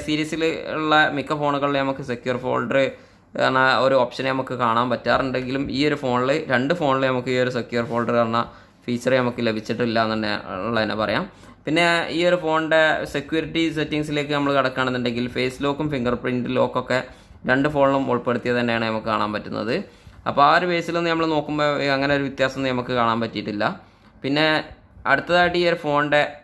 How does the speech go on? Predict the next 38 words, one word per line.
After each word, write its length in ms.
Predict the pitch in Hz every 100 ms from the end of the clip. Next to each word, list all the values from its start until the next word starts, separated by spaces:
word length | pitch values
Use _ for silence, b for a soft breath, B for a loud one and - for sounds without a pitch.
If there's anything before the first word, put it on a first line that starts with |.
| 123
എബോട്ട് 260 | 135 147 151
സെക്ഷൻ 220 | 151 151 147
ഒന്ന് 100 | 147 135
നമുക്ക് 180 | 131 127
പരിശോധിച്ച് 340 | 117 117 110
നോക്കാം. 160 | 117 113
മോഡൽ 120 | 139 143
നമ്പർ 180 | 143 147
മറ്റു 160 | 143 143 139
കാര്യങ്ങളിലേക്ക് 440 | 135 135 131 135
കടക്കുകയാണെന്നുണ്ടെങ്കിൽ 640 | 131 131 127 123 117 117 120 117 113
എം 60 | 113
ട്വൻറ്റി 220 | 123 117 117
ടു 80 | 127 147 - - 110
എ 20 | 110
ട്വൻറ്റി 240 | 110 110 113
ടു, 60 | 147 139
മോഡൽ 220 | 117 123 120
നമ്പറിലേക്ക് 360 | 120 123 123 120
കടക്കുകയാണെന്നുണ്ടെങ്കിൽ 680 | 120 120 117 113 113 113 113 - - 117
എം 80 | 131 135
ട്വൻറ്റി 260 | 123 123 123 127
ടു 80 | 127 - 120
എഫ് 120 | 120 -
എന്ന് 140 | 131 117
കൊടുത്തപ്പോൾ 340 | 120 110 - 131
ഈ 20 | 123
ഒരു 80 | 120
ഫോണിൽ 200 | 113 117 143 -
എ 20 | 113
ട്വൻറ്റി 220 | 117 110 110
ടു 60 | 120 117
എഫ് 100 | 107 120
എന്ന 120 | 110 113
മോഡൽ 200 | 117 113 107
നമ്പറാണ് 320 | 107 107 107
കാണാൻ 160 | 104 104
പറ്റുന്നത്. 360 | 101 104 107 123